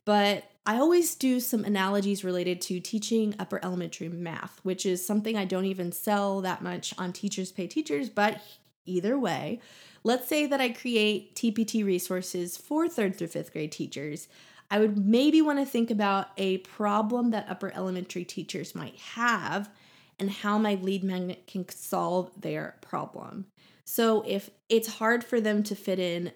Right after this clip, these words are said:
warm-ups or number talks into their math block, I could have a lead magnet with some suggested schedules for sixty or ninety minute math blocks,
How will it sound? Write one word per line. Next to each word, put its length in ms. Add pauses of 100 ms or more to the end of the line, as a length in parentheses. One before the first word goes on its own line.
(320)
warm-ups 920
or 180
number 340
talks 420
into 340
their 160
math 360
block, 420 (520)
I 100
could 180
have 180
a 100
lead 320
magnet 420
with 220
some 240
suggested 720
schedules 560
for 640 (240)
sixty 500
or 380
ninety 400
minute 240
math 320
blocks, 560